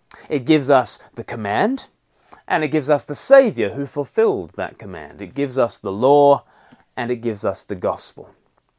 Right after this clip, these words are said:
So as we read Jesus' description of the law in the Sermon on the Mount, we see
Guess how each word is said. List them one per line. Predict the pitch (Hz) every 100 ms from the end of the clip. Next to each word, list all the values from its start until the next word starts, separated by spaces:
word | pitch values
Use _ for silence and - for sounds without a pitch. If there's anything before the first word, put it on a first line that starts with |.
| _ - -
So | - 175
as | 180
we | 170
read | 147 156 233 190
Jesus' | 156 170 147 117
description | 120 - 180 - 131
of | 107
the | 107
law | 117 202 104 92 131
in | - 127
the | 120
Sermon | - 123 117
on | 104
the | 104
Mount, | 123 87 -
we | 135 139
see | - 214 165